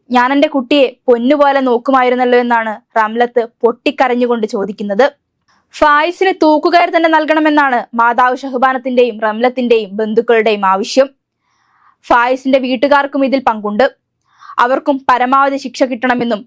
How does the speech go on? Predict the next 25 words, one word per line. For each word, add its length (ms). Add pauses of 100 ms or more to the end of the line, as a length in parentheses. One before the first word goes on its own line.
(320)
അമ്മയും 400
മകളും 340 (140)
ഒരുപോലെ 540
പറഞ്ഞു. 300 (840)
ഒരു 180
മാസം 360
മുമ്പാണ് 480
ഫായിസ് 440
ഭാര്യയെയും 500
കുട്ടിയെയും 540 (180)
തന്റെ 140
വീട്ടിലേക്ക് 560
കൊണ്ടുപോയത്. 600 (500)
പോകുമ്പോൾ 540 (200)
വിവരങ്ങൾ 480
അറിയാൻ 260 (160)
റംലത്ത് 420
മകൾക്കൊരു 460
ഫോൺ 360
വാങ്ങി 280 (140)
റീചാർജ് 500
ചെയ്ത് 240
നൽകിയിരുന്നു. 520 (580)
ഒരാഴ്ച 400
കഴിഞ്ഞിട്ടും 460